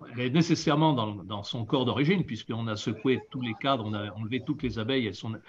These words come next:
si elle était sur un des cadres, elle est nécessairement en bas. Donc, elle va retourner sur ces deux cadres avec le cousin, le couvain qu'il peut y avoir.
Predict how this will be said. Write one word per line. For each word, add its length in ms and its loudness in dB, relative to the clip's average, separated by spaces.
si 200 -10
elle 80 -8
était 160 2
sur 240 0
un 80 2
des 100 0
cadres, 220 2
elle 80 0
est 40 -4
nécessairement 680 -4
en 120 -8
bas. 200 -2
Donc, 180 6
elle 80 8
va 120 6
retourner 600 6
sur 260 -4
ces 140 -4
deux 160 0
cadres 380 0
avec 180 -4
le 80 -2
cousin, 460 -4
le 100 2
couvain 320 2
qu'il 160 -6
peut 140 -4
y 80 -4
avoir. 460 -2